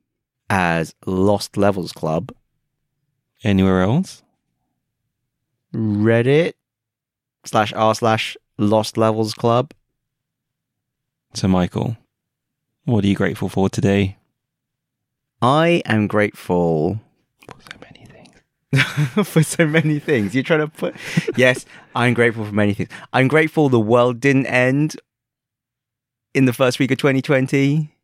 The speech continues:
Speaker 1: You know, we made it through. I am grateful that we were very briefly, I didn't even say the very brief, I, I don't even know why I'm giving this too much detail.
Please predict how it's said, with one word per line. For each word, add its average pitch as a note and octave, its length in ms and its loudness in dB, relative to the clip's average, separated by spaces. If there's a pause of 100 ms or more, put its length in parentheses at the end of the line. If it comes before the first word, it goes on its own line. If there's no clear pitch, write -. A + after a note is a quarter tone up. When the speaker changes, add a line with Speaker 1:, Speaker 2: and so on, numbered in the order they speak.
(220)
Speaker 1:
You B2 100 0
know, A#2+ 140 4
we B2+ 80 4
made B2+ 160 2
it B2 60 -6
through. D3 160 -2 (260)
I G3 120 4
am A#3 100 4
grateful E3 460 2
that G#2+ 220 2 (220)
we B2+ 160 -2
were F3 140 4
very D#3 440 -2
briefly, - 1040 -4 (1300)
I - 60 -4
didn't G#2 120 -2
even E2+ 80 -2
say F2+ 200 0
the F2 60 0
very F2+ 140 2
brief, G2+ 220 -2
I, G#3 140 2
I F3 120 0
don't F#3+ 120 2
even A#2 120 2
know G#2 60 2
why G2+ 60 4
I'm G#2 80 -2
giving C3+ 220 0
this A2+ 120 0
too C3 160 2
much A2 100 0
detail. A2+ 320 0